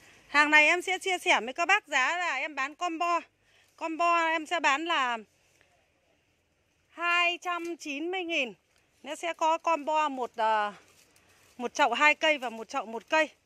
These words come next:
Ví dụ như thế này. Đây em đặt xuống dưới đất cho các bác xem. Đấy. Hai trăm chín mươi nghìn. Đấy. Cây nó có thể nó có cây dài, cây ngắn.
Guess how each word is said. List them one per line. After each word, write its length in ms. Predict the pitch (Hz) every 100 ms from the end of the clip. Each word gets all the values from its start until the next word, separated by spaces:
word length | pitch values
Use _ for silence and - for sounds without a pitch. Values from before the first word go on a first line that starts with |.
| _ _ _ _
Ví 80 |
dụ 80 | 202
như 80 | 226
thế 220 | 254 285
này. 200 | 302 254 _ -
Đây 160 | 226
em 120 | 226 233
đặt 140 | 220
xuống 120 | 226
dưới 100 | 240
đất 100 | 302
cho 100 | 294
các 80 | 247
bác 160 | 262 -
xem. 180 | 277 240 _ _ _ _ -
Đấy. 300 | 185 226 294 - - - - _
Hai 240 | - 285 277
trăm 200 | 294 269
chín 260 | 254 269
mươi 100 | 320
nghìn. 220 | 302 262 175 _ _ _ _ _ -
Đấy. 220 | 196 269 - - -
Cây 180 | 285 285
nó 100 | 277
có 140 | 254
thể 240 | 277 311 175
nó 80 |
có 160 | 185 226
cây 220 | - 285
dài, 280 | 226 233 208
cây 180 | 262 254
ngắn. 300 | 247 247